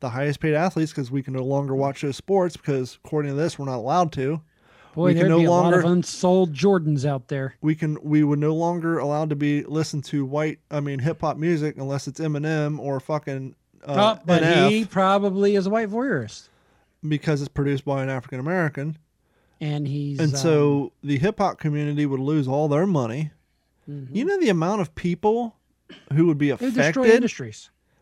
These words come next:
Speaker 2: They
Speaker 1: because
Speaker 2: destroy
Speaker 1: now
Speaker 2: people's
Speaker 1: we're
Speaker 2: lives.
Speaker 1: not allowed to. I thought, going back to your previous statement when you're quoting Martin Luther King, I thought the end goal to end racism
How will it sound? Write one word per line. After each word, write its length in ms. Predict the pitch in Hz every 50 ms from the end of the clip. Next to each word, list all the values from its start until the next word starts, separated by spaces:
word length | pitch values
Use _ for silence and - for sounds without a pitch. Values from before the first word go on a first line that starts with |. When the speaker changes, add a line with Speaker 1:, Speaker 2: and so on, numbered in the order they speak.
| _ _ -
Speaker 2:
They 60 | 147 139
Speaker 1:
because 260 | - 160 151 147 135
Speaker 2:
destroy 140 | 147 151 139
Speaker 1:
now 240 | 143 156 165 175 180
Speaker 2:
people's 180 | 160 147 151
Speaker 1:
we're 120 | 151 160 170
Speaker 2:
lives. 100 | 180 180
Speaker 1:
not 160 | 165 156 160
allowed 540 | 156 139 135 135 135 143 156 170 180 170 151 -
to. 420 | - 147 143 139 135 131 123 113 - _ _ _ _ _ _ _ _ _ _ _ _ _ -
I 160 | 185 226 277
thought, 360 | - - 330 330 302 - - - - _ _ _ _ _ _ _ -
going 220 | 180 196 202 185
back 200 | 185 180 170 156
to 60 | -
your 100 | 160 156
previous 340 | - - 165 165 160 151 135
statement 500 | - - 156 151 143 131 139 135 131 - _ _ _ _ _ _ _ _ _ _ _ _ _ _ _ _ _ _ _ _ _ _
when 260 | - 104 151 147 143 143
you're 340 | 139 139 139 139 - - _ _ -
quoting 440 | - - 160 165 165 151 147 139 135
Martin 220 | 139 139 123 139
Luther 180 | 139 127 131 123
King, 400 | - - 143 143 135 127 120 - _ _ _ _ _ _ _ _ _ _ _ _ _ _ _ _ _ _ _ _ _ _ _ _ -
I 180 | - 165 220 247
thought 280 | 240 - 254 247 220 -
the 180 | - 190 - -
end 300 | - 196 202 208 202 165
goal 260 | 170 165 160 160 156 151
to 220 | - - 156 143
end 200 | 160 165 156 139
racism 680 | 135 143 156 175 185 - - 139 123 135 135 139 135